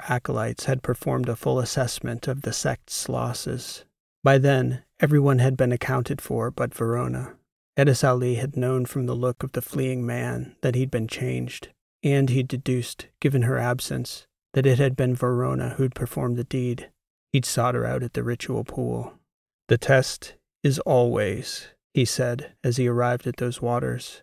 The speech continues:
sitting his body down beside her, his face cast forward at the room's reflection in the pool. "And there is never an easy answer." "I took my first breath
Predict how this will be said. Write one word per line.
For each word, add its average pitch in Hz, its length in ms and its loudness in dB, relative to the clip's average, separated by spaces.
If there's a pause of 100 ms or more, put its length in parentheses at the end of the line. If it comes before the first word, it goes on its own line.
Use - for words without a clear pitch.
(140)
sitting 143 320 2
his 123 160 0
body 120 300 -2
down 120 260 -4
beside 123 460 -6
her, 127 360 -6 (140)
his 120 140 -2
face 131 360 0
cast - 440 -4
forward 131 420 -4
at 120 80 -6
the 131 100 -4
room's 127 360 -4
reflection 123 580 -4
in 117 120 -4
the 117 100 -6
pool. 120 480 -4 (420)
"And 131 160 8
there 127 200 8
is 143 380 4
never 131 300 4
an 127 180 -2
easy 127 360 0
answer." - 640 -6 (640)
"I 156 80 2
took - 260 2
my 143 140 2
first - 440 -2
breath 147 280 2